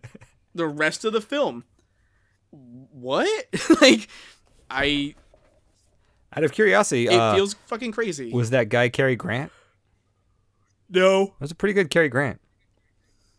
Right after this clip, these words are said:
Speaker 1: Was it?
Speaker 2: I thought so.
Speaker 1: He's actually pretty cute.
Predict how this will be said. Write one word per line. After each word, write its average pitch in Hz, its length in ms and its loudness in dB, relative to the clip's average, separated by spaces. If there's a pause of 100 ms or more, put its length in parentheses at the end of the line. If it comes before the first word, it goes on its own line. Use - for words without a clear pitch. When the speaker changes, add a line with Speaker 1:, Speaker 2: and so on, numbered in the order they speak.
(240)
Speaker 1:
Was 135 200 -10
it? 381 200 -6
Speaker 2:
I 143 100 -12
thought 85 200 -10
so. 82 180 -12 (1300)
Speaker 1:
He's 190 220 -4
actually 160 300 -4
pretty 113 240 -8
cute. 110 340 -16